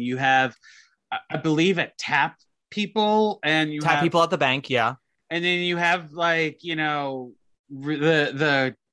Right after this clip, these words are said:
Speaker 1: dancer chorus, if you will,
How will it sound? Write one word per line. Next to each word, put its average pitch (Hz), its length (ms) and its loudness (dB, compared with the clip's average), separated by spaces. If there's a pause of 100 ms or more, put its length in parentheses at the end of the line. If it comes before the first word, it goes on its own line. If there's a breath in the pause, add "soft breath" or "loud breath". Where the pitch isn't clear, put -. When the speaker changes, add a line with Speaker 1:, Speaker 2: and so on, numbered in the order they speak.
(260)
Speaker 1:
dancer 165 480 0
chorus, 127 720 -4
if 139 160 -8
you 131 80 -2
will, 120 480 -4